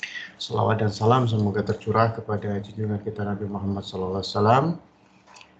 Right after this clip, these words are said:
beserta keluarga, sahabat, dan insya Allah juga kita ya sebagai, eh, umatnya.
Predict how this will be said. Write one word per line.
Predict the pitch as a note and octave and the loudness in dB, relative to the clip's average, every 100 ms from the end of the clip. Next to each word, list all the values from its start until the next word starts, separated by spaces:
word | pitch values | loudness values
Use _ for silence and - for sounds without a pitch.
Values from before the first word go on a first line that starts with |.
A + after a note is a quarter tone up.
| _ _ | _ _
beserta | A2+ - G#2 A#2 G#2+ | -8 -6 -6 -2 -2
keluarga, | A2+ G#2+ G#2 A2+ A#2 | 0 0 0 2 2
sahabat, | A2+ G#2+ A2+ A2 | 2 0 2 2
dan | A2 G#2 | 2 -2
insya | G#2 A#2 | 0 4
Allah | A#2 B2 - - - _ | 4 4 -2 -16 -20 _
juga | A2+ G#2+ A2 G#2+ G#2 | -16 -6 -2 0 -2
kita | G#2+ G#2 A#2 G#2 A2+ | -6 0 2 2 -2
ya | |
sebagai, | - - G2+ G2 G#2 G2 F#2+ G2 F#2+ _ _ _ _ _ _ G#2+ | -8 -10 -6 -4 -2 -2 -2 -6 -10 _ _ _ _ _ _ -6
eh, | G2+ G2 G2 F#2+ F#2+ G2 G2 F#2+ - _ _ - _ - | -2 -2 -2 -4 -4 -6 -8 -10 -18 _ _ -20 _ -6
umatnya. | A#2 A#2 A2 G#2 | 2 4 4 -4